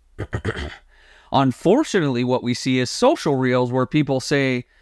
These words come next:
they made a million dollars this year, or "Follow me and I'll teach you how to do X." And trying to be nicer and not have a potty mouth,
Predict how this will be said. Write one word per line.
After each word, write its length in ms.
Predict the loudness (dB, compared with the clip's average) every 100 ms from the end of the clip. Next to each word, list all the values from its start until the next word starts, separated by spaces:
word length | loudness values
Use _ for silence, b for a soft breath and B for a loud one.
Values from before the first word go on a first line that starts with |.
| _ 0
they 100 | 4
made 180 | 4
a 40 | 4
million 400 | 4 4 2 2
dollars 480 | 2 2 2 0 -2
this 240 | -4 -2
year, 440 | 0 0 0 -2 -2
or 500 | 0 2 2 0 -4 _ _ _ _ _
"Follow 340 | 2 4 4 4
me 300 | 4 4 4
and 100 | 2
I'll 100 | 2
teach 280 | 0 0
you 100 | 0
how 200 | 2 2
to 280 | 0 0 0
do 320 | 2 2 2 4
X." 480 | 2 2 -10 -14 -16 _ _ _ _ _ _ _
And 600 | 0 0 2 0 0 -2 -4 -14 _ _ _ -20 _ _ -20 _ _ -20 _ _ _ 0
trying 240 | 4 4
to 40 |
be 140 | 6 4
nicer 520 | 4 0 0 2 2
and 180 | 0 0
not 180 | 0 2
have 160 | 0
a 60 | 0
potty 280 | 2 2 2
mouth, 460 | 0 -2 -4 -10